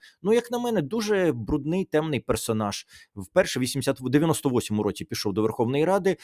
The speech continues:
в команді Бакая, Волкова і Демсоюзу. Бакай, знаєте, розкрадання газу українського. Потім інша газова принцеса Юлія Володимирівна взяла його до себе в список, і всі наступні скликання він йде в її списку. Напевно, він має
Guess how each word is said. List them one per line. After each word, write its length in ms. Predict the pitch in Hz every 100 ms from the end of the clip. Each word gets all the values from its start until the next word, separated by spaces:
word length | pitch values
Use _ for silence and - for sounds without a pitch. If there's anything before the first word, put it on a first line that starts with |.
| - -
в 80 | 110
команді 440 | 139 135 160 131
Бакая, 460 | 107 107 131 135 170
Волкова 460 | 117 156 156 123 110
і 60 |
Демсоюзу. 680 | 117 110 - 101 101 85 85 _ -
Бакай, 300 | - 196 156
знаєте, 460 | 120 123 104 85
розкрадання 680 | 104 - 117 117 143 120 95
газу 400 | 90 113 95 92 _ _
українського. 640 | 90 92 95 92 - 87 - - - -
Потім 400 | - 180 202 190 - _ _
інша 300 | - 156 151
газова 320 | 117 120 117 117
принцеса 460 | 123 110 170 135
Юлія 240 | 113 110 104
Володимирівна 520 | 117 139 165 143 98
взяла 280 | 85 123 110
його 140 | 101
до 100 | 104
себе 220 | - 107
в 40 | 107
список, 380 | - 151 110
і 40 | 104
всі 200 | - 156
наступні 460 | 113 - - 95
скликання 500 | 90 - 156 165 123
він 180 | 92 131
йде 220 | 104 104
в 40 | 107
її 160 | 98
списку. 420 | 92 - 87 - 170
Напевно, 300 | 196 220 175
він 220 | 165 160
має 340 | 165 160 131